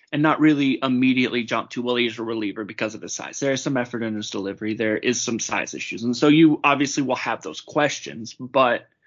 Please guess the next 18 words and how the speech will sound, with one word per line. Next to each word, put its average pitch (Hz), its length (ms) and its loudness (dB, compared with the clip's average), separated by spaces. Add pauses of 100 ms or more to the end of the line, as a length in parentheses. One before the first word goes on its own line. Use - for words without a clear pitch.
(460)
the 135 100 0
pitch - 380 0
mix 131 300 -2
in 147 140 -2
terms 165 260 0
of 139 140 0
the 135 120 -4
pure 160 320 0
raw 143 280 0
stuff, 117 520 -4 (540)
that's 113 200 -4
starter 120 360 -2
stuff - 480 -16
and 120 120 -10
that's 117 140 -8
starter 117 300 -2
potential. 117 640 -10
And 117 300 -8